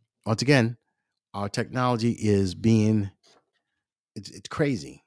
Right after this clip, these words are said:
It's crazy what they're doing nowadays, okay? And then we have a company called Eperis. Um, the U S based company also is developing a directed energy weapon system. It u-,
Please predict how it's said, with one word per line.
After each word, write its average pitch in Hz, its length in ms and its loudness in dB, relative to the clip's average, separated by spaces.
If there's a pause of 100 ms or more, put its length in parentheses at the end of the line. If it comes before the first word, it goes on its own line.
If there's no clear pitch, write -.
(100)
It's 107 140 -14
crazy 147 560 -2
what 92 140 -6
they're 95 100 0
doing 87 260 -2
nowadays, 78 760 -10
okay? 170 260 -14 (2000)
And 135 120 6
then 147 500 6 (120)
we 139 140 -2
have 147 400 4
a 123 40 -2
company 135 300 -4
called 123 380 -2 (180)
Eperis. - 800 -4 (720)
Um, 98 360 -4
the 117 100 -4
U 123 280 6
S 143 100 8
based 127 240 2
company 143 300 -2
also 117 560 0 (460)
is 131 160 0
developing 160 680 2
a 131 280 2
directed 131 460 -2
energy 131 380 0
weapon 127 340 -2
system. 175 480 -2
It 104 60 0
u-, 113 240 0